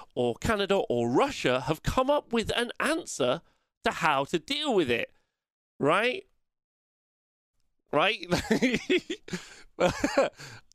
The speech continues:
But I don't have an answer because no one else has an answer. If I heard the answer, I'd steal the fuck out of the answer.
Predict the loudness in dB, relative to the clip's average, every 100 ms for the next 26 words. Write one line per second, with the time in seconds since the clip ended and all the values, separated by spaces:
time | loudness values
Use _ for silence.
0 | -4 2 4 4 4 2 4 4 4 4
1 | 2 0 -2 0 0 -2 -12 -20 -6 -4
2 | -2 -4 0 2 4 4 4 2 0 2
3 | 2 2 2 0 0 2 2 2 0 0
4 | -2 -4 0 -2 -2 -10 -4 -4 -4 -4
5 | -2 -2 0 -2 0 0 0 0 -2 -2
6 | -6